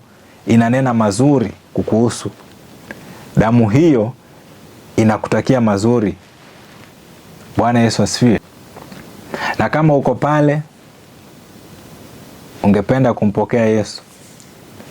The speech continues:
ungependa kuingia katika agano jipya, agano hili ambalo Yesu ndiye mwanzilishi,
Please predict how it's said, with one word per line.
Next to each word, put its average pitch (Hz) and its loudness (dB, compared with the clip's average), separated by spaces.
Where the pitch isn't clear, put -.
ungependa 123 2
kuingia 117 4
katika 110 -2
agano 113 0
jipya, 107 0
agano 117 0
hili 123 2
ambalo 117 2
Yesu 131 0
ndiye 113 2
mwanzilishi, 107 2